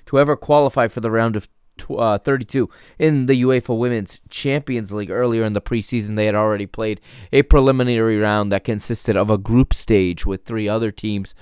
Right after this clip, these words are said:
They won all three matches and advanced into the round of thirty-two, where they would be paired up with, uh, French runner-up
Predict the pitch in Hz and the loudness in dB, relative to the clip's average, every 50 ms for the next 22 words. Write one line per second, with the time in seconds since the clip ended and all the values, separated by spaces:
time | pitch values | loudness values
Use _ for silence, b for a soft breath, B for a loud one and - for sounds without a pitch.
0 | b b b b b b b 107 113 113 113 110 107 104 117 127 127 127 110 85 | b b b b b b b 2 2 4 4 2 2 4 4 4 4 4 4 4
1 | 110 113 113 - - 120 117 113 107 104 107 107 107 107 - - 110 98 - - | 6 4 4 2 2 2 2 2 4 4 4 2 2 0 -2 -4 -6 -6 -4 -6
2 | - 107 104 98 98 95 87 92 107 107 107 110 104 - - - - - _ 117 | -6 -4 -4 -4 -4 -6 -6 -4 -2 -2 -2 -2 -6 -8 -12 -18 -20 -12 _ -6
3 | 123 113 - - 107 107 101 101 104 101 98 98 90 - - - 127 120 _ - | -4 -4 -4 -4 -2 0 0 0 0 0 -2 -4 -6 -6 -6 -6 -6 -4 _ -2
4 | 127 120 117 110 - - 120 117 113 110 B B B B B B - 180 185 170 | -2 -2 -2 -4 -6 0 2 2 2 2 B B B B B B 2 4 6 8
5 | 147 143 135 127 98 - - 123 117 - - 131 120 120 120 117 110 104 - - | 8 8 8 6 2 0 -4 -4 -4 -2 -2 0 2 2 4 4 2 2 0 -4
6 | b b b b b b - 120 120 110 - - - - - 120 117 113 107 104 | b b b b b b 4 6 6 6 4 -2 -16 -10 -6 -2 0 0 0 0
7 | 107 - - - 139 135 135 127 - - - - - 117 117 123 120 120 113 113 | -2 -4 -2 2 2 2 2 2 -2 -6 -8 -6 -4 2 4 6 6 6 6 6
8 | 117 113 110 - - | 8 6 6 6 2